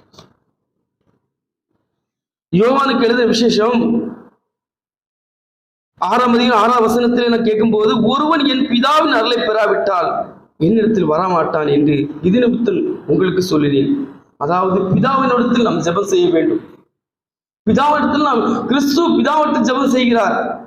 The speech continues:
பரிசுத்த ஆவியை நமக்காக பரிந்து பேசிக்கொண்டு, ம-, வ-, அவரும் நம்ம அவர் பிதாவிடத்தில் ஜெபம் செய்து கொண்டிருக்கிறார். நாம் யாரிடத்தில் ஜெபம் செய்து கொண்டிருக்கிறோம்?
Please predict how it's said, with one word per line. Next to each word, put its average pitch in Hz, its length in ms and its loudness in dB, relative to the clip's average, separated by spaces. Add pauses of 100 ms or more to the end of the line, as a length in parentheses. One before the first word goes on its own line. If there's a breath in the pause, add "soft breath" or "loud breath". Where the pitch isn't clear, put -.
(280)
பரிசுத்த 302 480 -2
ஆவியை 320 220 0
நமக்காக 294 500 -2
பரிந்து 277 280 -2
பேசிக்கொண்டு, 269 600 -2
ம-, 220 260 0
வ-, 214 1080 -2
அவரும் 285 320 0
நம்ம 247 220 0
அவர் 240 180 0
பிதாவிடத்தில் 277 1040 0 (1120)
ஜெபம் 226 240 0
செய்து 233 240 0
கொண்டிருக்கிறார். 175 920 -4 (380)
நாம் 175 280 -4
யாரிடத்தில் 180 460 -2
ஜெபம் 170 60 0
செய்து 160 320 0
கொண்டிருக்கிறோம்? 156 880 -2